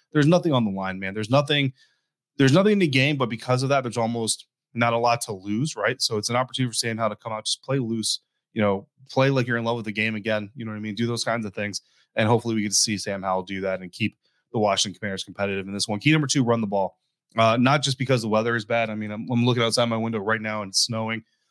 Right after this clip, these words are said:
Uh, you know, the field's probably gonna be a little bit wet. Uh, the ball's gonna be wet, all those things. But run the, run the ball, man. Brian Robinson is one of the best, uh, rushing averages in the National Football League.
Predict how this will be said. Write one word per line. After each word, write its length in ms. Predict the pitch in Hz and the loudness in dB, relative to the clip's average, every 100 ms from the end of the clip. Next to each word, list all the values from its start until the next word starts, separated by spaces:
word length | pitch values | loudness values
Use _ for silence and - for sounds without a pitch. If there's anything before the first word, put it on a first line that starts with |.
| _ | _
Uh, 220 | 113 107 113 | 2 2 2
you 60 | |
know, 120 | 104 | 0
the 100 | 98 | -2
field's 260 | - 123 113 | 0 0 2
probably 180 | 117 110 | 2 0
gonna 120 | 110 | 0
be 100 | 110 | -2
a 60 | 107 | -4
little 100 | 107 | -6
bit 160 | 104 | -4
wet. 300 | 104 107 107 _ _ _ 101 | 0 0 0 _ _ _ -4
Uh, 100 | 104 | -2
the 80 | |
ball's 300 | 101 104 110 | 0 0 0
gonna 80 | 104 | 0
be 80 | 104 | -4
wet, 260 | 101 101 104 | 0 0 -2
all 160 | 104 | -4
those 220 | 104 101 | -4 -4
things. 240 | - 101 98 _ _ - | -4 -6 -8 _ _ -2
But 60 | 135 | 4
run 180 | 143 | 4
the, 100 | 117 110 - | 4 -2 -4
run 160 | 143 | 0
the 40 | 113 | 0
ball, 220 | 101 98 | 0 -2
man. 160 | 101 104 | -2 0
Brian 260 | 139 139 | 2 2
Robinson 440 | 120 117 107 117 107 | 2 0 -2 -4 -4
is 100 | 101 | -4
one 140 | 113 | -4
of 80 | 107 | -4
the 60 | |
best, 460 | 98 110 110 - - 113 | 0 0 2 -2 -4 -2
uh, 120 | 101 | 0
rushing 320 | 110 107 120 | 0 0 -2
averages 280 | 110 107 104 | -2 -4 -8
in 100 | 107 | -8
the 120 | 107 | -4
National 300 | 107 101 104 | -2 -4 -8
Football 380 | - 110 110 104 | -12 -4 -2 0
League. 220 | 107 101 | -2 -4